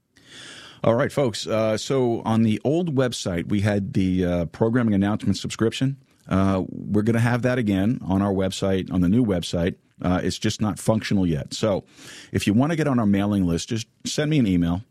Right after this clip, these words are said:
uh, at info at sword of the spirit podcast dot com. That's info at sword of the spirit podcast dot com, and I will get you on our programming announcements, uh, uh, email list.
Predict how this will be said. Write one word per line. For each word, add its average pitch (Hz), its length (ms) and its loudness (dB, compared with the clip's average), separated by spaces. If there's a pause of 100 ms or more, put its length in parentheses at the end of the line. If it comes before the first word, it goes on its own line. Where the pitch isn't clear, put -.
(260)
uh, 90 220 0
at 90 260 -2
info 120 400 2
at 90 180 -4
sword 107 260 -2
of 104 60 -2
the - 240 -4
spirit 95 400 0
podcast 92 640 -2
dot 82 280 -2
com. 104 340 0
That's 82 260 -4
info 120 460 0
at 78 180 -6
sword 107 240 -2
of 110 80 0
the 104 60 -6
spirit 90 340 -2
podcast 92 580 -4 (120)
dot 85 240 -2
com, 92 380 -2 (440)
and 110 220 2
I 104 80 -2
will 101 140 0
get 104 260 -2
you 110 140 2
on 95 160 2
our 90 120 0
programming 95 540 0
announcements, 87 840 0
uh, 90 440 -2 (180)
uh, 90 180 0
email 107 320 2
list. 76 320 -6